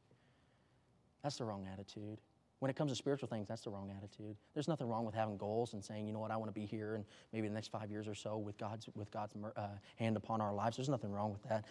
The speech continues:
But it's not, this is it. We come short because we do this. It's not us telling God how to run our lives. It's us, it should be us giving God our lives and letting Him run it.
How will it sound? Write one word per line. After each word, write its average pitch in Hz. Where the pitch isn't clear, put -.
But 113
it's 123
not, 143
this 147
is 123
it. 113
We 143
come 151
short 123
because 110
we 113
do 110
this. 101
It's -
not 147
us 127
telling 107
God 117
how 107
to 107
run 107
our 101
lives. 101
It's 110
us, 131
it 131
should 233
be 120
us 127
giving 135
God 139
our 117
lives 117
and 110
letting 110
Him 110
run 113
it. -